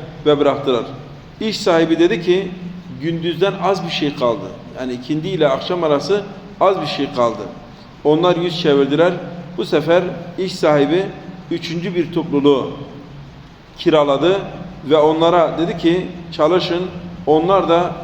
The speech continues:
o günün kalanını çalıştılar ve onlara güneş batıncaya kadar çalıştılar. Ve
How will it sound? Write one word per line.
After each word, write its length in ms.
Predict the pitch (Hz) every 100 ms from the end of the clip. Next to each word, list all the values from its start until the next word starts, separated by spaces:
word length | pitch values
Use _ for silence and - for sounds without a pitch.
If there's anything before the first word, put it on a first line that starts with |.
| -
o 180 | 185
günün 340 | 160 165 156 117 - - - -
kalanını 400 | 147 151 165 175
çalıştılar 640 | 156 143 143 - 175 185 180 - - - -
ve 60 | 156
onlara 480 | 151 156 156 170 170 - 147
güneş 320 | 165 175 156
batıncaya 560 | 151 180 180 151 143
kadar 440 | 147 143 139 - -
çalıştılar. 560 | 139 139 135 165 170 175 - - - -
Ve 220 | 139 160